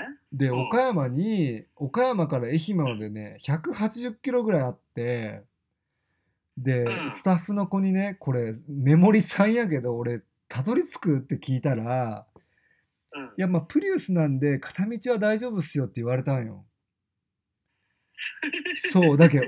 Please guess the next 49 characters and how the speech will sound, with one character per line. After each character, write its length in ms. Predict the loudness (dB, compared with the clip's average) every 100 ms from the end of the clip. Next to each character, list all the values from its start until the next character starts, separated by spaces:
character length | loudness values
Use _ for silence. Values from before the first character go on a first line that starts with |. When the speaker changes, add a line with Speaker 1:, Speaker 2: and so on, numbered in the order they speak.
| 4
Speaker 1:
「お 120 | 4
し 120 | 6 4
お 120 | 4
し」 120 | 4
と、 180 | 0 0
俺 220 | 0 0
は 120 | 2 0
も 180 | 0
う 60 | 0
プ 120 | -2
リ 140 | -2 -2
ウ 60 |
ス 120 | -2
な 80 | -2
ん 40 | -2
て 100 | -2
乗 80 |
っ 80 | -2
た 100 | 0
こ 80 | 0
と 100 | 2
ね 140 | 4
え 40 | 4
け 120 | 2
ど、 500 | 0 -2 -2 -4 -10 _ _ _ _ _ _ _ -6
ま 140 | -2
あ、 40 | -2
プ 200 | 0 0
リ 120 | 2
ウ 60 | 2
ス 60 |
っ 20 | 0 -4 -4
て 80 |
燃 240 | -2 0 0
費 160 | -2
の 140 | 0 2
い 160 | 2
い 20 | 0
っ 20 |
て 200 | -4 -6
い 180 | -4 -4
う 20 |
有 220 | -2 0
名 140 | 2
な 100 | 0
車 340 | -2 0 2 0
や 140 | -2
け 120 | -4
ん、 380 | -4 -4 -6 -12